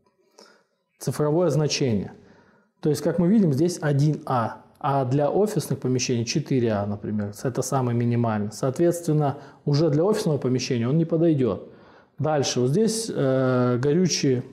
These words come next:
вещества и материалы, жидкости, да, тридцать четыре Б.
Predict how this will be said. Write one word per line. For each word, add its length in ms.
вещества 400
и 40
материалы, 360
жидкости, 440
да, 140
тридцать 380
четыре 320
Б. 380